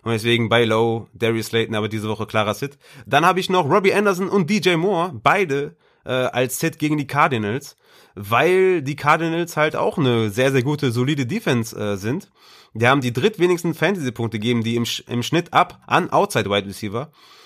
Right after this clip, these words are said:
Und sowohl Robbie Anderson, der fünfundzwanzig Komma drei Prozent seiner Routen Outside läuft, als auch D J Moore sehen halt, äh, Snaps Outside. Deswegen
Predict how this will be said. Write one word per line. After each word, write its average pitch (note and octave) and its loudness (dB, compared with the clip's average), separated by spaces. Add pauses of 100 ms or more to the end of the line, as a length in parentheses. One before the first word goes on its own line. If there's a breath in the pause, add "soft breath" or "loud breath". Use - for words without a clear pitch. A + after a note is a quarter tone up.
(140 soft breath)
Und B2 2
sowohl B2 2
Robbie C3 2
Anderson, D#3 -2
der B2+ 2
fünfundzwanzig D#3 0
Komma C3 2
drei B2+ 2
Prozent D#3+ -2
seiner G#2+ 2
Routen G2+ -4
Outside A2 0
läuft, B2 -2 (240 loud breath)
als D3+ 0
auch C#3 2
D B2 0
J A#2 2
Moore C#3+ 2
sehen A2 -2
halt, G#2+ -2
äh, G2 -4 (420 loud breath)
Snaps - 0
Outside. A2+ 2 (340 soft breath)
Deswegen D3+ 2